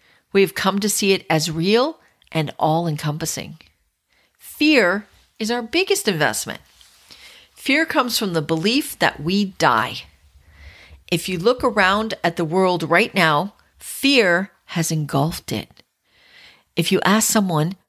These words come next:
"What are you afraid of?" you will likely hear things like, "Getting sick," or getting someone else sick, dying or "Others dying." The Course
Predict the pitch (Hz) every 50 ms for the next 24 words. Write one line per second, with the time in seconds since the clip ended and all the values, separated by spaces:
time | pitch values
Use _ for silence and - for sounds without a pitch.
0 | _ _ - 202 208 214 220 214 202 180 - - 196 196 208 202 185 135 113 156
1 | - - _ _ _ _ _ _ _ - _ _ _ - 185 185 175 160 180 180
2 | 190 - 214 202 202 - 196 190 180 170 - 190 170 170 170 160 - 165 151 151
3 | 143 - - _ _ _ _ - 147 151 147 151 151 - - - 269 294 254 -
4 | - - _ _ _ _ _ _ _ _ _ _ _ _ - 165 160 - 170 160
5 | 165 165 - - 170 151 160 165 175 202 254 269 - - - 151 - - - -
6 | _ _ _ _ _ _ _ _ _ _ _ _ _ _ _ - 202 196 226 262
7 | 302 311 262 196 160 98 147 156 _ _ _ _ _ _ _ - - 156 185 240
8 | 277 320 269 202 - - 143 127 123 117 98 - - - _ _ _ _ _ _
9 | _ _ _ _ _ _ _ _ _ - 208 208 - - 220 233 247 262 254 -
10 | -